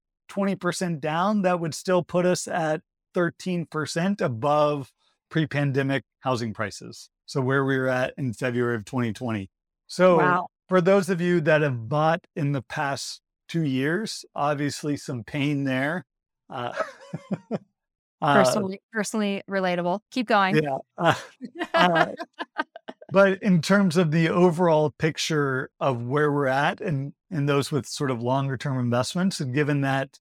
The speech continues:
Speaker 1: typically a home is, uh, the largest investment that someone's gonna make,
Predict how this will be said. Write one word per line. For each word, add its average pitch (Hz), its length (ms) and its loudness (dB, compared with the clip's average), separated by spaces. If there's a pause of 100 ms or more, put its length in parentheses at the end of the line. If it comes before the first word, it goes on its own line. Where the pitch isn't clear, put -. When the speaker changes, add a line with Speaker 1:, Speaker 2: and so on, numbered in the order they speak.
(140)
Speaker 1:
typically 160 800 0
a 135 240 -2
home 147 520 -2 (100)
is, 131 640 -6 (320)
uh, 147 180 -6 (260)
the 123 380 2 (180)
largest 139 460 0
investment 131 560 -2
that 117 140 -4
someone's 127 380 -2
gonna 120 180 -2
make, 113 380 -6